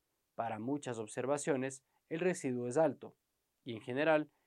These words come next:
queremos que la varianza sea pequeña o moderada. R dos y R dos cuadrado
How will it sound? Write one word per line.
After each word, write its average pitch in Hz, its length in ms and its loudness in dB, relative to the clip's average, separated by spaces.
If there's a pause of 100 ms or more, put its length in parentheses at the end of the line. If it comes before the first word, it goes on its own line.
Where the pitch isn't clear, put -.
(120)
queremos 190 400 0
que - 100 -2
la 120 140 2
varianza 143 540 -2
sea 120 320 -2
pequeña 165 580 -2
o 127 80 -8
moderada. 120 600 -2 (2750)
R 147 240 4
dos 185 420 2
y 147 300 -6
R 120 260 -2
dos 147 400 0 (160)
cuadrado 131 580 4